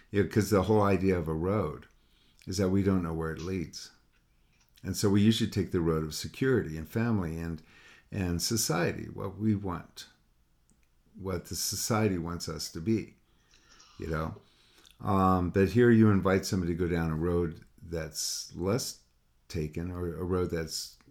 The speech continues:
not taken, or your road that you're not taken. And it's, it's the endless possibility.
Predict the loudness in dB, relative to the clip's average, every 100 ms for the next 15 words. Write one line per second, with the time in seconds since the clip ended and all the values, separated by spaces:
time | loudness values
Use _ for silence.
0 | -12 -6 -2 -2 0 0 -2 -4 -8 -8
1 | -8 -8 -6 0 2 4 4 2 -2 -6
2 | -6 -8 -8 -12 -14 -14 -16 -20 _ -20
3 | -20 -20 -12 -2 2 2 0 -2 2 2
4 | 0 -2 -2 0 -2 -6 -8 -8 -8 -8
5 | -8 -8 -10 -16